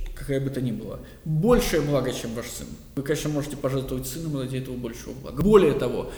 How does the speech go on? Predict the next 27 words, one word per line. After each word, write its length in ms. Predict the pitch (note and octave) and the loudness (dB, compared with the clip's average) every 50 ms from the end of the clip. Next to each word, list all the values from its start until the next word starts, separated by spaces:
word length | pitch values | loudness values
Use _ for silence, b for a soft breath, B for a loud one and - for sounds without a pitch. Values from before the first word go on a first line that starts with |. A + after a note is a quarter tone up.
| B B | B B
ведь 200 | E3+ F#3 - - | 2 2 2 4
коллектив 440 | - F3 E3+ F3+ - - G3+ G3 - - | 4 4 4 4 4 4 4 4 4 2
вам 180 | F3 D#3+ E3+ E3 | -2 -2 -2 -2
и 80 | D#3+ | -2
говорит, 380 | E3 E3 F#3+ G#3+ G#3+ E3+ C3+ - - - - B B B B B - | -2 0 0 0 0 -2 -4 -6 -10 -12 -14 B B B B B -12
что 220 | - - - D#3 | -10 -6 -4 -2
ваш 220 | C#3+ D3+ C#3+ D3+ | 0 0 -2 -2
сын 160 | - G#3 G#3+ G3 | -2 -2 0 2
должен 320 | F3 D3 D3 D3+ D3+ C#3+ | 0 0 0 -2 -2 0
пойти 320 | - D3 D3 C#3+ D3 D3+ | 0 0 0 0 -2 -2
в 120 | C#3+ C3+ C3+ | -2 -2 0
войны 440 | B2+ B2+ C3 B2+ C#3+ E3+ F#3+ - - - | 2 2 2 2 0 -2 -2 -4 -4 -4
и 60 | - | -2
должен 320 | D3 D3+ D3+ D3 C#3+ D3 D3 | 0 0 0 0 0 0 2
умереть 300 | C#3+ C#3+ C#3 C#3+ C#3 C#3 | 2 2 2 0 -2 -4
за 80 | C#3 | -6
коллектив, 400 | C3+ C3 B2+ - B2+ B2+ D3+ D#3 C#3+ - | -6 -6 -6 -6 -4 -4 -6 -6 -6 -6
поэтому 280 | - C#3 C#3 D3 C#3+ C#3 | -4 -4 -2 -2 -2 -2
коллектив – 400 | - C#3+ C#3 C3 - - D3+ C#3 | 0 -2 -2 -2 -2 -4 -4 -4
большее 340 | C#3 C3 C3 - - - A#2+ | -2 -4 -4 -4 -6 -8 -8
благо. 280 | B2 A2+ - - - - - B B B B B B B B B B B - - | -8 -10 -12 -12 -14 -18 -18 B B B B B B B B B B B -4 0
А 140 | E3+ E3+ - | 0 2 4
потом 440 | F#3 F3 F3 - B3 C4 C4+ A#3+ | 4 4 4 4 6 6 6 6
вы 80 | G#3 G3 | 6 4
можете 380 | F#3 F#3 F#3 F3+ F#3 F3+ F3+ - | 4 4 2 2 0 0 -2 -2
сказать, 580 | - - G#3+ G#3 G#3+ G#3+ E3+ - - - - D#3 | -4 -4 -4 -2 2 2 2 2 0 -4 -4 -2
например, 560 | D3+ C#3+ D3+ D3+ D3+ D#3 D3+ C3 - C#3+ | -2 0 0 -2 0 0 0 0 0 -2